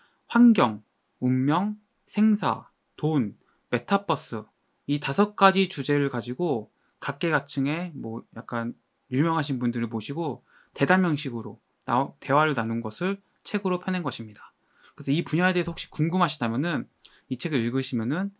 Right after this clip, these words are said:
이 분야에 대해서 조금 공부를 더 하실 수 있습니다. 오늘 저는 이 다섯 가지 주제 중에서 메타버스 선택한 거고요. 어, 메타버스 요즘 굉장히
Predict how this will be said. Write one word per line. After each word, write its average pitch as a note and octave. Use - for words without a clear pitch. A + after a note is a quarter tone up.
이 B2
분야에 C3
대해서 A2+
조금 F#3+
공부를 B2
더 A2+
하실 A#2
수 -
있습니다. G#2+
오늘 F#3
저는 E3+
이 D3
다섯 D#3
가지 F3
주제 -
중에서 C3
메타버스 D3+
선택한 C#3+
거고요. C3
어, A#2
메타버스 C#3+
요즘 B2
굉장히 B2